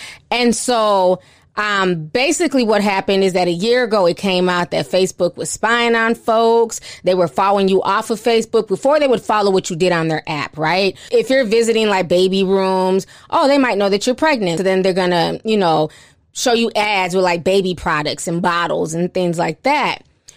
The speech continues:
But then what happened is that, now let's say you leave Facebook and you virtually walk to Twitter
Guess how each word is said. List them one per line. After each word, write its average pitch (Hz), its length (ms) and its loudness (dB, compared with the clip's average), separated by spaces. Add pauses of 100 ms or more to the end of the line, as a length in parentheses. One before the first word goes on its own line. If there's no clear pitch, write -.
But 226 220 0
then 302 200 2
what 302 140 4
happened 208 440 2
is 196 200 2
that, 175 500 0
now 175 160 0
let's 196 240 0
say 208 120 2
you 214 160 -2
leave 208 340 0
Facebook 240 640 0
and 185 100 2
you 202 100 -2
virtually 185 420 0
walk 180 260 0
to 220 100 -6
Twitter 190 460 0